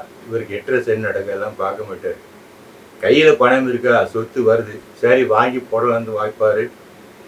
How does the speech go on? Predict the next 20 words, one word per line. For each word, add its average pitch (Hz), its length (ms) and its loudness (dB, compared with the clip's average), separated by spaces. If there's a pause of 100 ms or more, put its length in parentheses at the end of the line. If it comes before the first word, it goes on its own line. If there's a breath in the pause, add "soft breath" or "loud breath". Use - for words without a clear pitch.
(260)
வாங்குவாரு, 120 580 6 (120)
ரிஜிஸ்ட்ரேஷன் 120 480 0
பண்ணுவாரு, 110 440 -2
அவ்வளவுதான். 107 440 0 (640)
அதான் 123 380 4
அவனுடைய 123 460 0
குணம். 107 320 -4 (800)
இந்த - 200 -10
சாதாரண 135 560 4
மக்கள் 120 420 -2
தான் 117 240 -2
சனி 113 420 -2
ஏழரை 113 540 0
எட்டரை 110 360 -4
சொல்லிட்டு 110 720 -8 (960)
அதை 107 220 0
பத்தி 110 320 -2
அப்படியே 104 1040 -4
பயந்து 110 540 -4
நடக்கிறது. 98 580 -8